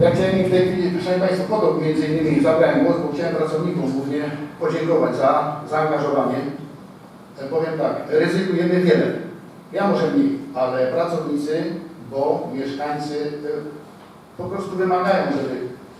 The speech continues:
przyjść im zrobić usługę taką czy inną.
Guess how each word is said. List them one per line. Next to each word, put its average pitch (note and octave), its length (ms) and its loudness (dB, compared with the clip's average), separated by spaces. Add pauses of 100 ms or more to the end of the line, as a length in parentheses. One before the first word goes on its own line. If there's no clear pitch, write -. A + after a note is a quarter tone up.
(180)
przyjść F#3 340 -4
im D3+ 140 -8
zrobić C3+ 380 -2
usługę D#3 260 -2
taką E3 440 2
czy C#3+ 240 -4
inną. - 360 0